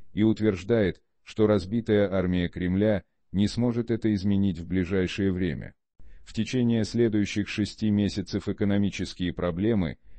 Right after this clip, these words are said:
и ухудшение обычных возможностей России, скорее всего, будут и дальше препятствовать ее усилиям,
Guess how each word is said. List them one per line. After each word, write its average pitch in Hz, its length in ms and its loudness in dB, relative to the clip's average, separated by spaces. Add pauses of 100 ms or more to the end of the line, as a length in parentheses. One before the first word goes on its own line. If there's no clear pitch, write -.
(140)
и 101 100 0
ухудшение 117 800 2
обычных 101 540 -2
возможностей 98 720 0
России, 92 580 -2 (340)
скорее 117 460 2
всего, 113 320 0
будут 107 320 -2
и 110 60 0
дальше 101 400 0
препятствовать 92 840 -2
ее 95 280 -2
усилиям, 82 680 -2